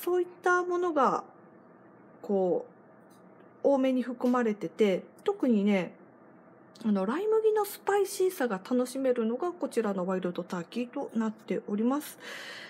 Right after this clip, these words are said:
で、テイスティングノートなんですけれども、香りがですね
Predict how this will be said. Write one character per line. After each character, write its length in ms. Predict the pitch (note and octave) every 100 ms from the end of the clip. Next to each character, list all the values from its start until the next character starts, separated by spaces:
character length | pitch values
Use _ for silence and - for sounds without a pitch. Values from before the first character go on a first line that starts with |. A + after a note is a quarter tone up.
| - A#3+
で、 140 | - - - - -
テ 100 | E4
イ 40 |
ス 100 | -
テ 140 | -
ィ 20 | G#4
ン 80 |
グ 120 | G#4 A4
ノ 200 | A4+ -
ー 20 |
ト 140 | B3
な 160 | G#3+ G#3+
ん 100 | G3
で 100 | F3+
す 160 | -
け 140 | - F3
れ 140 | E3+
ど 140 | E3+ F#3
も、 340 | B3 G#3 - - - - - - - -
香 240 | - D#4+ F4
り 120 | F4
が 160 | E4+ E4+
で 120 | E4
す 140 | -
ね 320 | G#3 G#3 G#3+